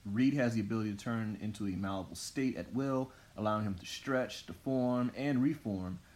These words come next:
himself into virtually any shape. Along with that, he also has a genius level intellect that puts him amongst the highest ranks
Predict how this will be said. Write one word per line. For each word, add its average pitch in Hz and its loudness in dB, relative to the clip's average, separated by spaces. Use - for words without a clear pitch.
himself 120 2
into 104 -2
virtually 110 0
any 110 0
shape. 98 -4
Along 135 2
with 113 0
that, 127 4
he 113 2
also 143 0
has 113 -2
a - -4
genius 113 0
level 107 -2
intellect 107 -4
that 92 -6
puts - -8
him 110 -4
amongst 104 -4
the 104 -2
highest 104 0
ranks 107 -4